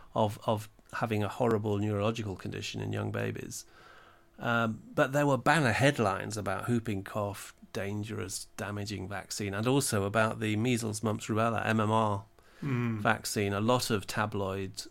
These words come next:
Speaker 1: uh, really waded in about autism risk and shock horror.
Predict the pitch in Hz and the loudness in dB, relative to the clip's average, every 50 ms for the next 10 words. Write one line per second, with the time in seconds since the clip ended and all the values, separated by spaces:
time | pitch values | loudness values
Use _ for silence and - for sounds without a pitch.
0 | - - - 110 95 95 95 101 107 107 123 151 160 156 143 123 110 101 98 101 | -14 -10 -6 -6 -4 -4 -4 -4 -4 0 2 4 4 4 4 4 2 2 2 2
1 | 113 110 110 104 107 101 107 104 104 101 101 98 101 98 92 - - - 110 101 | 2 2 2 0 -2 -2 0 0 2 2 0 0 0 -2 -2 -2 -4 -4 -6 -4
2 | - - - 107 104 104 92 92 95 98 98 95 - - - - 101 95 92 - | -4 -4 -4 -4 -4 -4 -4 -4 -4 -4 -4 -4 -4 -6 -6 -6 -10 -8 -6 -6
3 | - - - 95 - - - - - 101 101 98 98 92 95 101 | -4 -2 -2 -4 -4 -6 -8 -4 -2 0 0 0 -2 -4 -6 -8